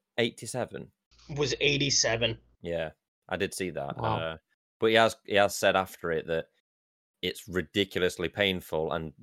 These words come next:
Speaker 1: unbelievably difficult to do it, but he needed it. He
Speaker 3: Mm.
Speaker 1: needed to go through it, in, not only for fitness-wise and everything, but that bike needs laps. It needs
Speaker 3: Yeah.
Speaker 1: laps and
Speaker 2: Mm-hmm.
Speaker 1: a lot of data to,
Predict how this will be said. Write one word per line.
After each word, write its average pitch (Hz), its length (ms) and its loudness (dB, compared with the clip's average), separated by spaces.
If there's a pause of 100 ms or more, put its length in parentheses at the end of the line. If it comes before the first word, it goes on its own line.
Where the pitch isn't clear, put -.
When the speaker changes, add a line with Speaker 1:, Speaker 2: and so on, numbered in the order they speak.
(840)
Speaker 1:
unbelievably 85 680 0
difficult 82 500 -4
to - 80 -14
do 82 160 2
it, 76 140 -2
but 80 100 -8
he 82 80 -4
needed 87 380 -2
it. 104 200 0 (600)
He 90 100 -6
Speaker 3:
Mm. 123 80 4
Speaker 1:
needed 113 320 4
to 95 100 -8
go 90 200 4
through 87 280 -2
it, - 120 -2
in, 98 180 -4
not 139 340 0
only 113 240 0
for 95 360 2
fitness-wise 82 840 -2
and 80 80 -6
everything, 82 340 -6
but 90 200 -2 (640)
that 113 260 2
bike 104 280 6
needs 92 480 -2
laps. 82 640 -2 (320)
It 85 140 -6
needs 92 220 -2
Speaker 3:
Yeah. 123 220 8
Speaker 1:
laps - 380 -8
and 87 120 -4
Speaker 2:
Mm-hmm. 85 100 0
Speaker 1:
a - 20 2
lot 98 220 8
of 82 80 -8
data 92 320 2
to, 82 420 -2